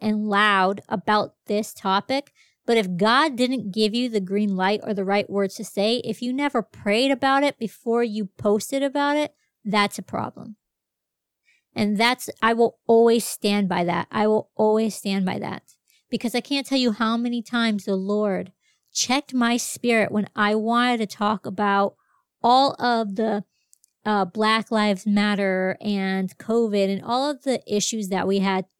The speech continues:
in twenty twenty and twenty twenty-one. And I wanted to post about so many different things because I was passionate.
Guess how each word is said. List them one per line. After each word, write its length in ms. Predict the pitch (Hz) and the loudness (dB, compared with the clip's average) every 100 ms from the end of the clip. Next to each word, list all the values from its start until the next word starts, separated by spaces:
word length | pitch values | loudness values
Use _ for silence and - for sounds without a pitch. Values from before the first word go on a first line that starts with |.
| - | -4
in 140 | 202 | -4
twenty 300 | - 208 208 | -2 -4 -4
twenty 260 | - 202 190 | -4 -4 -4
and 100 | 175 | -4
twenty 220 | 190 185 | -4 -6
twenty-one. 540 | 208 196 185 190 196 - _ _ _ _ - | -4 -4 -4 -6 -10 -14 _ _ _ _ -6
And 100 | 220 | -2
I 60 | |
wanted 240 | 214 233 233 | 2 2 2
to 80 | 233 | 0
post 360 | - 254 - | 0 0 0
about 200 | 196 190 | -4 -4
so 260 | - - 262 | -4 -4 -2
many 140 | 269 | -2
different 400 | 240 226 220 196 | -4 -4 -4 -6
things 200 | 220 214 | -4 -6
because 220 | - - | -8 -8
I 80 | 190 | -4
was 160 | 196 - | -4 -4
passionate. 800 | - 247 240 - 220 196 - | -4 -2 0 -2 -2 -4 -6